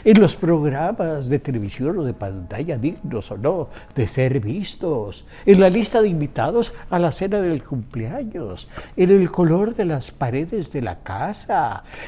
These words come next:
en la mejor forma de divertirse, en fin, en la fecha que hay que empezar a colgar los adornos de Navidad, en el sabor de la pasta de dientes que debemos comprar, en la clase de chistes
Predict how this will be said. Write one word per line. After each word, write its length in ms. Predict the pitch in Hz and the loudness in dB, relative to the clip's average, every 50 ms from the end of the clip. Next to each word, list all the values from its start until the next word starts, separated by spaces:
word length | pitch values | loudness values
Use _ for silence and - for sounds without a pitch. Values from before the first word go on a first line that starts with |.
| - - | -2 0
en 160 | 190 190 202 | 2 4 6
la 80 | 196 | 6
mejor 380 | 180 196 190 135 - 208 226 226 | 6 4 2 4 4 4 4 4
forma 460 | - - 208 202 214 233 220 220 214 | 4 2 2 2 4 4 2 0 0
de 120 | 202 180 165 | 0 0 0
divertirse, 920 | 147 147 127 143 131 120 - - 180 196 202 247 254 220 180 - - 180 | -2 0 0 0 0 -2 -4 -6 -8 -6 -4 -4 -4 -4 -4 -6 -6 -4
en 160 | 180 180 175 | -4 -4 -4
fin, 760 | 131 - - 165 185 226 240 277 294 240 175 160 151 127 107 - - - - - | -6 -2 -2 -2 0 0 -2 -2 -2 -2 -2 -2 -2 -4 -4 -6 -10 -16 -8 0
en 160 | 175 180 175 | 2 4 4
la 100 | 175 165 | 4 4
fecha 380 | 160 208 233 226 - 208 190 - | 4 2 2 2 0 -2 -2 -2
que 260 | - 165 156 147 139 | -4 -4 -4 -2 -4
hay 280 | 147 185 247 277 285 - - | -4 -4 -6 -6 -8 -12 -8
que 80 | - 156 | -6 -6
empezar 840 | 127 123 - 139 123 - - - 139 160 196 226 254 262 247 190 | -6 -4 -4 -6 -6 -6 -6 -6 -4 -4 -4 -4 -6 -8 -6 -6
a 160 | 143 135 - | -6 -8 -6
colgar 540 | - 135 123 123 123 120 123 131 190 254 - - | -6 -6 -6 -6 -6 -8 -8 -8 -8 -10 -8 -6
los 240 | 175 156 127 - - | -6 -6 -6 -6 -8
adornos 680 | 104 104 113 139 185 226 233 233 240 220 180 156 135 | -8 -6 -4 -2 0 0 0 -2 -4 -4 -6 -6 -6
de 160 | 135 120 110 | -6 -6 -6
Navidad, 840 | 113 107 107 107 98 - 127 135 - - 214 196 190 196 175 123 - - - - - - | -6 -8 -8 -8 -8 -6 -6 -4 -2 -2 0 0 0 -2 -2 -4 -6 -12 -16 -16 -8 0
en 160 | - 196 196 214 | 2 4 6 6
el 120 | 202 160 | 4 4
sabor 460 | - 170 185 180 165 175 226 240 226 | 2 0 0 2 2 2 2 2 2
de 100 | 190 208 | 0 0
la 200 | 190 170 139 - | -2 -2 -4 -4
pasta 480 | - 147 165 208 202 180 - - 151 151 | -2 -2 0 0 -2 -4 -4 -4 -4 -2
de 180 | 156 135 117 | -2 -2 -2
dientes 760 | 131 143 165 185 220 254 254 269 269 226 - 208 175 165 147 - | -2 -4 -4 -2 -2 -2 -2 -4 -4 -4 -4 -6 -6 -6 -8 -8
que 160 | - 160 156 | -8 -6 -6
debemos 600 | 160 156 156 156 160 190 302 320 233 208 208 - | -4 -6 -4 -4 -4 -6 -6 -6 -6 -6 -6 -6
comprar, 920 | - - 143 143 135 143 - 135 147 - 294 320 302 277 240 240 - - - - - - - - - | -6 -6 -6 -6 -6 -8 -8 -6 -6 -6 -6 -8 -10 -10 -10 -10 -10 -12 -14 -16 -16 -18 -18 -18 -6
en 180 | - 165 165 175 | -4 -2 -2 -2
la 100 | 135 113 | -4 -6
clase 440 | - - 131 127 151 170 - 220 190 | -8 -8 -8 -6 -6 -6 -4 -4 -4
de 80 | 160 | -4
chistes 1080 | 117 - - - 165 180 196 220 - - - - - 311 277 214 160 147 123 - - | -4 -6 -8 -6 -6 -6 -6 -8 -10 -14 -16 -8 -6 -4 -2 -2 -2 -2 -4 -6 -10